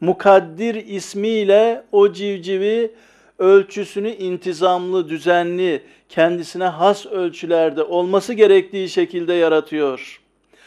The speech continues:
Hakim ismiyle hikmetle beziyor. Mesela tavuk, işte uçamıyor. Bak bu hikmetli. Uçsaydı gider otuz kırk metre ağacın üzerine yumurtayı bırakırdı. Biz de alamazdık yani.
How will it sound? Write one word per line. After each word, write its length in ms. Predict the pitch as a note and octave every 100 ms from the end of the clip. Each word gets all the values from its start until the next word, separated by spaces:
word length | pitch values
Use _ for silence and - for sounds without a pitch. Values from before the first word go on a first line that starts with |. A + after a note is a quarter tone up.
| _ _
Hakim 600 | - F#3+ G3 A#3 A#3+ G#3+ G3+
ismiyle 680 | G3 - A3 A#3 A3 G3
hikmetle 640 | F#3+ - G#3+ A3 A3 G#3+ G3
beziyor. 640 | F#3 E3+ F#3 D3+ - - _ _ _ _
Mesela 460 | F#3 G#3 G#3 G#3 G3+
tavuk, 540 | G3+ G#3 F3+ - - _ _ _ _ _ _ _ _ _ _ E3+
işte 520 | D#3 - F#3+ G3 -
uçamıyor. 720 | G3+ E3+ A#3+ B3+ A#3 E3 C3+ D#3
Bak 260 | E3+ E3+
bu 120 | G3+
hikmetli. 680 | F#3 F#3 G#3+ G#3 G#3+ G3 C3+
Uçsaydı 640 | F#3 F3 - A#3 A3+ F#3 A3
gider 580 | F3+ F#3+ G#3 G#3 - _ _ _ _ _ -
otuz 340 | F#3+ G#3+ G3+
kırk 220 | A#3 G3+
metre 360 | G3+ G3 G3+ G3+
ağacın 600 | F#3+ F#3 F3 G3 G#3 G3
üzerine 460 | G3+ E3+ F3 F3 G3+
yumurtayı 500 | F#3+ F#3 F#3+ G3 F3
bırakırdı. 520 | D#3 D3 D3+ E3 F3
Biz 180 | E3+ F#3
de 60 |
alamazdık 640 | F3+ F#3 D#3 C3 A2+ _ C3+
yani. 260 | B2 A#2+